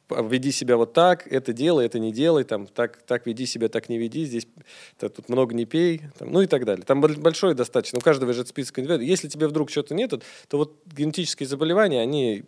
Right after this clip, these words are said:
подскажут. Главное просто правильно уметь слушать.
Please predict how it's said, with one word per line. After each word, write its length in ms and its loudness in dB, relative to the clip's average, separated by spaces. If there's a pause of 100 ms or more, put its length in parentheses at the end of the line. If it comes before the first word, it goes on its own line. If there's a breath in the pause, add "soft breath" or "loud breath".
(180)
подскажут. 560 -6 (1000 soft breath)
Главное 320 4
просто 260 -4
правильно 380 0
уметь 200 -6
слушать. 420 -18